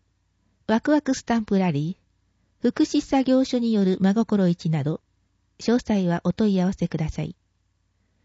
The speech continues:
申し込み。体験教室は二月十五日金曜から森下文化センターに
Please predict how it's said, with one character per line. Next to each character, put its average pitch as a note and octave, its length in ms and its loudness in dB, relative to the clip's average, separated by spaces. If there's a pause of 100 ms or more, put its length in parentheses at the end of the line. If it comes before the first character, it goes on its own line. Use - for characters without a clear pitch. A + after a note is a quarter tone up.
(320)
申 B3 180 0
し - 160 -12
込 G3+ 140 -4
み。 F3+ 200 -4 (840)
体 C4+ 160 0
験 B3+ 240 -4
教 A#3+ 220 -2
室 - 200 -6
は F#3+ 220 0 (220)
二 A3 120 0
月 C#4 320 -4
十 C4 240 0
五 G#3+ 100 0
日 G3+ 240 -2
金 G#3+ 240 -2
曜 G#3 140 2
か E3+ 180 -6
ら E3 180 -4 (160)
森 A3 280 0
下 - 280 -4
文 A3 220 0
化 A3 140 -2
セ G#3+ 160 -2
ン G#3 80 -2
タ F#3 140 -4
ー F3 100 0
に E3 200 -2